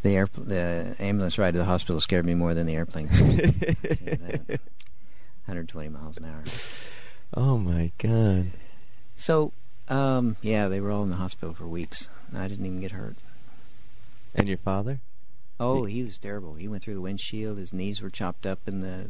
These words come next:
Speaker 1: dashboard. He had to have plastic surgery, uh, all sorts of things.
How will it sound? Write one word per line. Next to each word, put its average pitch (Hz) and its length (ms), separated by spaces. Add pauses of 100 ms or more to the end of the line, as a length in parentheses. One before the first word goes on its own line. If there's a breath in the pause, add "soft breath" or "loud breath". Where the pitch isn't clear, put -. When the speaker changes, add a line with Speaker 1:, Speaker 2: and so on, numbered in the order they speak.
Speaker 1:
dashboard. 98 680
He 85 80
had 92 120
to 98 40
have 92 140
plastic 95 420
surgery, 95 640 (680 loud breath)
uh, - 40 (460)
all 95 100
sorts 95 280
of 82 80
things. 78 420